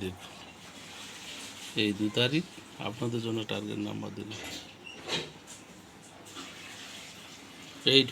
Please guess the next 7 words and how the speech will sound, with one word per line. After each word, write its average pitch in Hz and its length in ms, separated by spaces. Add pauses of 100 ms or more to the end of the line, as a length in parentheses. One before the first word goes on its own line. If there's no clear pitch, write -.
পি 110 160
এম, 95 80 (2000)
ফোর 139 160 (140)
ডিজিট। 104 300 (1000)
এই 123 80 (100)
লাল 127 160 (100)
চিহ্ন 143 180